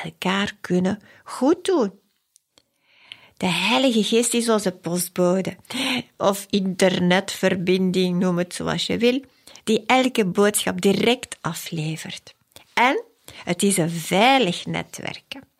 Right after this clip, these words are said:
Worden dan alleen maar goede boodschappen, vol liefde en verlangen naar vrede doorgegeven. En hij kan alles ter plaatse brengen. Dat is toch niet niks, hè? Wij kunnen ook van alles binnenkrijgen, hè? Vanuit Japan of noem maar op.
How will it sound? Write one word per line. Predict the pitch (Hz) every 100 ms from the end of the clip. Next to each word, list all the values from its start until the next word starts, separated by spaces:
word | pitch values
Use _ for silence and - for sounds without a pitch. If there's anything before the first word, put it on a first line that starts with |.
| - -
Worden | 185 202 185
dan | 175
alleen | 175 175 185 185
maar | 175 156
goede | - - 269 269 202
boodschappen, | 170 175 165 - - 165 175 175 - -
vol | - - 175
liefde | 185 185 190 214 240
en | 269 - 196
verlangen | 180 180 185 226
naar | 202 160
vrede | 165 170 180 214 208
doorgegeven. | 160 - - 160 147 - - - - _ - - - -
En | - 247
hij | 226 214
kan | 220 202 190 -
alles | 220 247 269 240 -
ter | 180
plaatse | - 160 127 - - -
brengen. | - 165 - - _ _ _ - _ _ _ _
Dat | - 180 160
is | 160
toch | - 170 - _ _
niet | 185 202
niks, | 330 339 -
hè? | - 208 - -
Wij | 185 180 180
kunnen | 190 180 185
ook | 277 359
van | 539 440
alles | 240 190 185
binnenkrijgen, | 165 185 180 - - - 180 185
hè? | 247
Vanuit | 359 175 180 170
Japan | 180 160 - 180 196 196
of | 180
noem | 190 196
maar | 165 170
op. | 233 - -